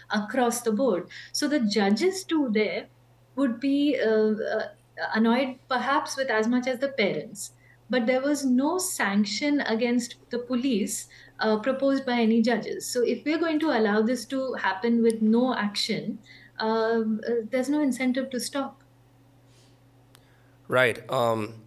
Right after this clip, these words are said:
Speaker 2: and recently you wrote an article, I think recently, about the religious differences, uh, in India and how Indians think about rel-, religiosity,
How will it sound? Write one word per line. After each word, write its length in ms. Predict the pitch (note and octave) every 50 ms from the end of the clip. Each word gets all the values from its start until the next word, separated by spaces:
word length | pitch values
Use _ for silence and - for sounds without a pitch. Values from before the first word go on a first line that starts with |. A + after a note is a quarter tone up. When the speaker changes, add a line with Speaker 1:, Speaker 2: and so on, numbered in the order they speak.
| - _ -
Speaker 2:
and 380 | - B2+ A#2+ A#2+ A#2+ B2 B2 - -
recently 520 | - C3 D3 E3 E3 - G3+ G3+ G3 G3
you 140 | F#3+ D#3+ D#3
wrote 100 | D3 C#3+
an 80 | C#3+ C3+
article, 480 | C3 C3 B2+ C3 B2+ B2+ A#2 B2 A#2+ - - - - - - - - - - _ _ _ _ _ _ _ -
I 120 | - C3 A2+
think 260 | - C3 B2 - - -
recently, 720 | - C#3+ - - D3+ D3 D3+ D#3 D3+ D3+ D3+ D3 D3 - - - - _ _ _ _ _ - _ - -
about 420 | - A#2+ C#3 D3+ D#3 - - -
the 140 | D3+ D#3+ D3
religious 320 | C#3+ D3+ E3 E3 F3+ C#3
differences, 720 | - D#3+ C#3+ - D#3+ D#3 C#3+ - D#3+ D3 B2 - - - - - - - - - - - - _ -
uh, 260 | - B2 A#2+ A#2 A#2 -
in 120 | - C3+ C3
India 280 | C3 C3 B2+ C3 C3
and 100 | C3 B2+
how 200 | B2 C3 C3+ C3 - -
Indians 340 | C#3+ C#3 C3+ C#3 C#3 C3
think 180 | - - C#3 A#2
about 160 | C3 B2+ C3
rel-, 140 | B2 B2 B2
religiosity, 840 | A#2 A#2 B2 C3+ C3+ A#2+ C3 B2+ - - - - - C3 B2+ C#3 -